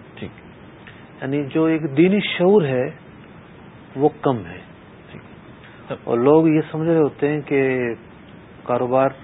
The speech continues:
Speaker 2: کوئی اتنی مشکل چیز نہیں ہے اور اس میں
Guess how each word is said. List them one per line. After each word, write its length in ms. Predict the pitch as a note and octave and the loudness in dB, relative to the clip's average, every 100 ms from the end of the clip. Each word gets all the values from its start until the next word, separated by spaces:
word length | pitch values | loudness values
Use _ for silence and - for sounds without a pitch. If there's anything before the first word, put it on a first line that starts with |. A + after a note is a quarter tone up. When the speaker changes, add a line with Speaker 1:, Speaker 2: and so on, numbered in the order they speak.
| - - - - - - - - | -20 -20 -20 -20 -20 -20 -20 -14
Speaker 2:
کوئی 260 | - C3 C3+ | -6 -4 -6
اتنی 220 | - D#3+ | -8 -8
مشکل 300 | C#3 - D#3+ | -8 -10 -10
چیز 200 | D3+ D3 | -6 -6
نہیں 340 | C3 D3+ C#3+ | -6 -6 -8
ہے 60 | C3 - - - - - - - - - - - - - | -10 -16 -20 -20 -20 -20 -20 -20 -20 -20 -20 -20 -20 -16
اور 200 | C3 A#2 | -6 -4
اس 200 | A#2 - | -6 -8
میں 220 | C3+ B2+ | -6 -4